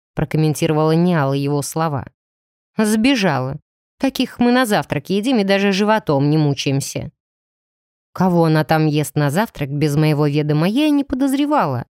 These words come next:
но её боевой настрой придавал нашему с Вильямом разговору по душам нужную нотку беспечности.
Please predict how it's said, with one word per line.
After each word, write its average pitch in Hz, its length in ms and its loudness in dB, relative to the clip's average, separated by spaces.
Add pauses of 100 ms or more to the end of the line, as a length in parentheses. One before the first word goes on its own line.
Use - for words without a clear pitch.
(320)
но 330 180 2
её 214 220 2
боевой 147 360 0
настрой 311 480 -2 (300)
придавал 247 440 0
нашему 214 460 0
с - 100 -6
Вильямом 185 420 2
разговору 151 520 0
по 156 120 -4
душам 214 540 0
нужную 220 440 2
нотку 160 400 -2
беспечности. - 920 -6